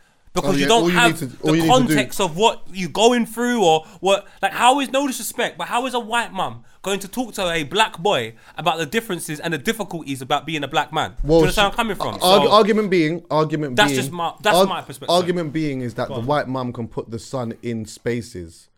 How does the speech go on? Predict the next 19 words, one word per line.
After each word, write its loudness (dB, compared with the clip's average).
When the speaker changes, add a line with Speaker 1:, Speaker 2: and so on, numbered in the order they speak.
Speaker 2:
for -12
that -6
child -6
to -10
be -10
enlightened. -10
For -4
Speaker 1:
She, 0
Speaker 2:
example, 2
Speaker 1:
she -16
can. 4
Speaker 2:
so 4
for, -6
like, -4
example, -4
just -14
one -4
example -10
here -10